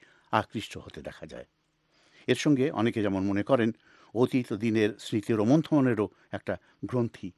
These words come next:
থেকে থাকতেও পারে। সে যাই হোক, বিশ্বমানের এক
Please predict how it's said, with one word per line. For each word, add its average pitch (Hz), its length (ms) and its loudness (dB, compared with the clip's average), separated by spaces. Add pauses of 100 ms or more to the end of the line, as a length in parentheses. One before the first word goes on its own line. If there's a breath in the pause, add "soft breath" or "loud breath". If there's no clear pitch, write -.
(260)
থেকে 131 220 -6
থাকতেও - 400 -10
পারে। 64 200 -14 (720 loud breath)
সে 175 120 2
যাই 190 180 6
হোক, 208 140 4 (120)
বিশ্বমানের 143 720 4
এক 127 140 4